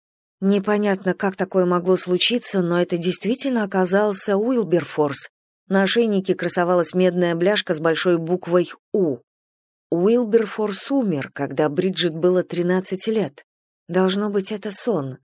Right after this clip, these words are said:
Пока она смотрела, собака легла на пол и захрипела. Глядя, как отчаянно та ловит воздух, Бриджит вспомнила, как нашла Уилберфорса мёртвым.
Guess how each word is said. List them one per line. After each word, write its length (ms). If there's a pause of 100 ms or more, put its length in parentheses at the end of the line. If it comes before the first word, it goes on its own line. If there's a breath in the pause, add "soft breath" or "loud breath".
(440)
Пока 280
она 180
смотрела, 640
собака 420
легла 360
на 180
пол 220
и 60
захрипела. 840 (440)
Глядя, 380
как 180
отчаянно 580
та 240
ловит 340
воздух, 500
Бриджит 400
вспомнила, 600
как 300
нашла 440
Уилберфорса 840
мёртвым. 680